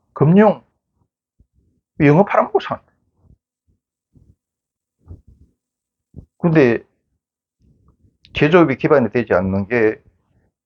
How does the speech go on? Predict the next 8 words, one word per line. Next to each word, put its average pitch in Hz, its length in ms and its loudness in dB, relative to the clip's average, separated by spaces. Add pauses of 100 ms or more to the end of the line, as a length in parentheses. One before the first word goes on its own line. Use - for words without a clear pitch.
(880)
한계가 330 400 0
있죠. - 340 -10 (1400)
아니, 131 240 0
빵이 330 440 0
있어야지, 143 1080 -2 (380)
밀가루가 170 840 2
많아야지 185 640 0 (260)
이게 131 440 -2